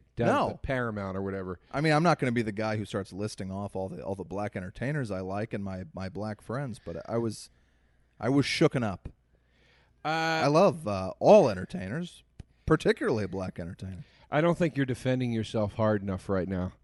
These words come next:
Speaker 1: The extremely sexual music of The Weeknd brought my girlfriend and I together.
Speaker 2: <laughs>
Speaker 1: Honestly, it was the first show we ever saw. We sat in the front row before he was
Speaker 2: It's
Speaker 1: famous.
Speaker 2: We all know you're not a racist,
Speaker 1: Now we're
Speaker 2: Pat.
Speaker 1: going to see him on New Year's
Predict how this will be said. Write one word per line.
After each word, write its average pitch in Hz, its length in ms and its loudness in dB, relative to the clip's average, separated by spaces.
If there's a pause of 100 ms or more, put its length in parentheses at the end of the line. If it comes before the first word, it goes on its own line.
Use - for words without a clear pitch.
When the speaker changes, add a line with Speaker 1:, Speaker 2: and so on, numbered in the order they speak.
Speaker 1:
The 139 100 4
extremely 151 640 4
sexual 131 560 2
music 117 440 0
of 98 120 0
The 104 80 -2
Weeknd 120 480 -2
brought 120 300 4
my 139 100 0
girlfriend 143 440 4
and 143 80 4
I 147 120 4
together. 156 540 2
Speaker 2:
<laughs> - 60 -20 (640)
Speaker 1:
Honestly, 123 480 2
it 90 40 -2
was 95 120 -4
the 104 60 -4
first 131 260 4
show 127 180 4
we 123 160 2
ever 117 160 2
saw. 123 320 2
We 123 120 -2
sat 120 180 -2
in 104 80 -6
the 95 80 -6
front 117 260 -4
row 113 300 2
before 120 320 0
he 117 60 4
was 107 140 -2
Speaker 2:
It's - 60 -12
Speaker 1:
famous. 120 520 -4
Speaker 2:
We 151 160 0
all 190 140 2
know 170 120 0
you're 160 160 2
not 139 200 0
a 135 40 0
racist, 117 400 -2
Speaker 1:
Now 113 140 4
we're 127 60 4
Speaker 2:
Pat. 127 60 2
Speaker 1:
going 127 140 4
to 123 60 2
see 131 200 0
him 139 140 2
on 139 160 2
New 147 140 2
Year's 135 440 -4